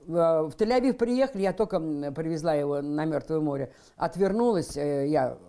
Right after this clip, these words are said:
оформляю, да, гостиницу. Это мы лечились, но просто на субботу-воскресенье к Мёртвому морю. У него здесь уже виски, конфеты. Я говорю: «Что такое?» «Народ несёт,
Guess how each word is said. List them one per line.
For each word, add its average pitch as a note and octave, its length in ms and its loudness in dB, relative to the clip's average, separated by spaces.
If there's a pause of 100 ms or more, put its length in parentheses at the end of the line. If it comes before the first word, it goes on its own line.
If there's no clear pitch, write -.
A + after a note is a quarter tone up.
(180)
оформляю, B2+ 640 -2
да, C#3+ 160 0
гостиницу. B2+ 560 -8
Это A#2+ 220 -12
мы C3 100 -4
лечились, A3+ 380 -6
но C#3 80 -10
просто C#3 240 -10
на C3+ 40 -8
субботу-воскресенье C#3 680 -10
к - 40 -14
Мёртвому D3 360 -8
морю. C3+ 120 -14 (600)
У F3+ 80 -10
него F3 180 2
здесь C3+ 240 -4
уже B2 180 -8
виски, A3 580 -6 (340)
конфеты. D#3+ 640 -4
Я C#3+ 120 -8
говорю: A#2+ 140 -8
«Что G3 200 -10
такое?» D3+ 400 -12 (340)
«Народ F3 440 2
несёт, A#3+ 560 0